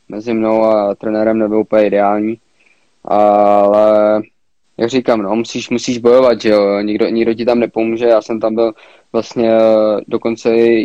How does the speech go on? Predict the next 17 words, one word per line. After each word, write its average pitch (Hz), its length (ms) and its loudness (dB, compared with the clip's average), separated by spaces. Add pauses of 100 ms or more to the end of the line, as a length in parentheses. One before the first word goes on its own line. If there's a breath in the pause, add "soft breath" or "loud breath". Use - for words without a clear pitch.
jede-, 117 300 2
jedinej 113 480 0
Evropan, 110 500 0 (920)
neměl 110 220 -2
jsem - 100 -12
tam 113 160 -2
ani 110 160 -2
žádnýho 113 460 2
Evropana, 110 520 0
takže 110 580 0 (640)
máš 113 240 -4
kolem, 110 420 -4
kolem 113 260 0
sebe 110 260 -2
prostě - 340 -4
jenom, 110 400 0
eh, 107 400 0